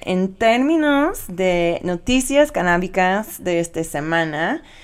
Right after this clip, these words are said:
eh, pues ya saben que el Senado se va a pedir otro prórroga,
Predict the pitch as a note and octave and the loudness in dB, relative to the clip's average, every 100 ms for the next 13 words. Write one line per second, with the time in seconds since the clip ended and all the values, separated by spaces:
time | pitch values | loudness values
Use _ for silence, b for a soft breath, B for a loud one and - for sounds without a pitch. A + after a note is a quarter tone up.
0 | B - - E3 D#3+ D#3+ D#3+ D#3 C3+ - | B -10 -2 2 2 2 2 2 0 -4
1 | - F3+ F3+ G#3+ B3+ A#3+ A3 G#3+ A3 G3 | 0 0 6 6 8 6 6 4 2 2
2 | E3 D3 C#3+ B2+ - E3+ E3 - D3+ D#3+ | 2 2 2 0 0 -2 -2 -2 0 2
3 | E3+ F3 F3 F3 F3 E3+ - - - D3 | 2 2 2 0 -2 -2 -6 -8 -8 -4
4 | D3+ - D#3 D3+ D3+ D3 D3 - D#3 D#3 | -4 -2 -2 0 -2 -2 -4 -4 -6 -4
5 | D#3 D#3 D#3 D3 C#3+ - - - - - | -2 -2 -2 -4 -6 -8 -10 -14 2 4
6 | D3+ D3+ E3 E3 E3+ | 4 0 0 0 -2